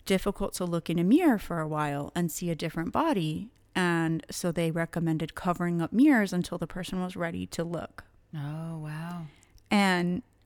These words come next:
Speaker 1: I didn't know how valuable that was gonna be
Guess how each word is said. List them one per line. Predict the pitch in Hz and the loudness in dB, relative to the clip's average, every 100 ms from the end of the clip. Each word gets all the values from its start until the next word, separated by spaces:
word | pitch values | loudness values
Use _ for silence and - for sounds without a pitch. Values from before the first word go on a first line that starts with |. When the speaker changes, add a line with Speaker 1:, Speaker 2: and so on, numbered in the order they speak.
| - | 4
Speaker 1:
I | 190 | 8
didn't | 208 233 214 | 10 10 8
know | 180 180 185 180 | 8 10 10 10
how | 160 170 165 | 6 4 4
valuable | 160 160 160 175 185 185 | 2 0 0 -2 0 2
that | 190 170 | 2 2
was | 185 175 | 2 0
gonna | 180 180 170 | 0 0 0
be | 160 156 160 190 277 339 | -2 -4 -2 4 4 2